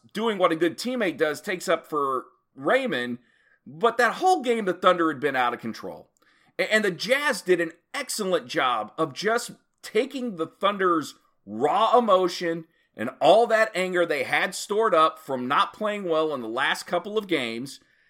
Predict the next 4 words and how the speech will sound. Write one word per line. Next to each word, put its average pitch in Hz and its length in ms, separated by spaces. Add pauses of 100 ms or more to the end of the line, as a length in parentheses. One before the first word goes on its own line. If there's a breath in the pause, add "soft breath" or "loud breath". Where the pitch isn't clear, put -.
(360)
taking 220 380
Russ's 208 580
anger 143 400
because 143 460